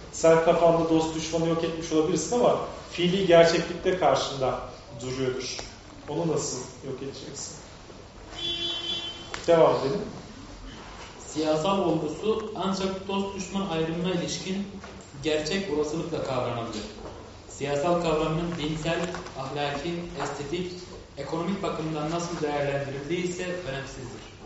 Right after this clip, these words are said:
Speaker 1: Evet, yani tersinden de söyleyeyim. Dinsel olandan politik bir çatışma çıkabilir. Ahlaki olandan çıkabilir, estetikten çıkabilir, ekonomikten çık-, çık-, çıkabilir. Ama politik olan bunların hiçbirini indirgenemez.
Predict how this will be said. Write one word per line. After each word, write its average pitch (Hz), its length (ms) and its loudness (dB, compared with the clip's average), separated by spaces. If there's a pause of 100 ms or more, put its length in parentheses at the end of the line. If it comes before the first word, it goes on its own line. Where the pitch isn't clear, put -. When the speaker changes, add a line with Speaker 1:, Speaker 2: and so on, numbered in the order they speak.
Speaker 1:
Evet, 139 300 6 (120)
yani 139 340 8 (140)
tersinden 151 480 10
de 135 60 4
söyleyeyim. 147 500 4 (640)
Dinsel 165 380 6
olandan 165 600 10 (460)
politik 156 460 4
bir 156 120 6 (260)
çatışma 156 680 4
çıkabilir. 143 520 6 (320)
Ahlaki 151 500 6
olandan 160 400 6
çıkabilir, 143 600 0
estetikten 151 600 -2
çıkabilir, 143 480 0 (420)
ekonomikten 151 640 2
çık-, - 440 -2
çık-, 143 640 2
çıkabilir. 147 480 0 (420)
Ama 170 360 8
politik 151 340 2
olan 160 260 6
bunların 170 220 0
hiçbirini 160 300 -2
indirgenemez. 127 840 -2